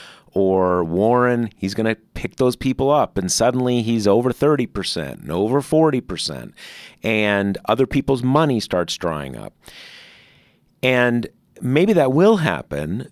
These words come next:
but I think the other way to look at the flux, uh, on the, I, you know, to me, it's not even, like, the moderates. Like, Klobuchar, that's,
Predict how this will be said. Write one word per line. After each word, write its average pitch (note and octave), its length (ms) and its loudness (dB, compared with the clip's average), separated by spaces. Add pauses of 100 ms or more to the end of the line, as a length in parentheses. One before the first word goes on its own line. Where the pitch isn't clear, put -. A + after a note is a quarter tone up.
but A2+ 320 0
I A#2 100 0
think E3 320 -4
the B2 120 2
other E3+ 120 4
way D#3 140 2
to A2+ 80 2
look A#2 220 0
at - 160 -6
the G2+ 80 -4
flux, - 720 -2 (160)
uh, G#2 440 0
on G#2+ 320 0
the, G2 220 2
I, C#2+ 200 -12 (140)
you B2 100 -2
know, F#2+ 80 -4
to - 160 -8
me, G3 240 0
it's - 160 -2
not G#2 120 -2
even, G2+ 160 -2
like, F2 180 -4
the D#2+ 100 -4
moderates. E2+ 580 0
Like, - 240 -6
Klobuchar, C3 800 0
that's, B2 220 -4